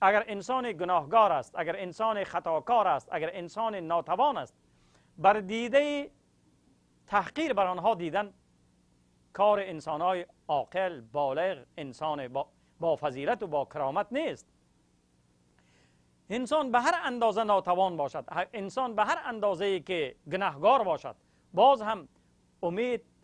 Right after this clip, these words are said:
به دربار عفو و کرم پروردگار هستی است. مگر خدا نه رحمان رحیم است؟ مگر در سر هر آیه از قرآن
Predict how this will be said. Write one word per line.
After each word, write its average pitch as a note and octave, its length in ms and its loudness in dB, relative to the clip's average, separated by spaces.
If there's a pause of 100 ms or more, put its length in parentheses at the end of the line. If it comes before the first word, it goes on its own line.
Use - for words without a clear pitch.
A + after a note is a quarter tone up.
به E3 100 0
دربار E3 520 2 (200)
عفو G#3+ 420 0
و E3 60 2
کرم G#3 380 -6
پروردگار D#3 680 -2
هستی G3+ 380 -4
است. - 180 -10 (520)
مگر G#3 260 4
خدا B3 320 2
نه E4+ 120 6
رحمان A#3+ 520 0
رحیم F3 280 -2
است؟ - 240 -12
مگر G3 200 0
در G3+ 160 0
سر C#4 180 -2
هر B3+ 200 2
آیه B3+ 460 4
از - 160 -4
قرآن G3 320 0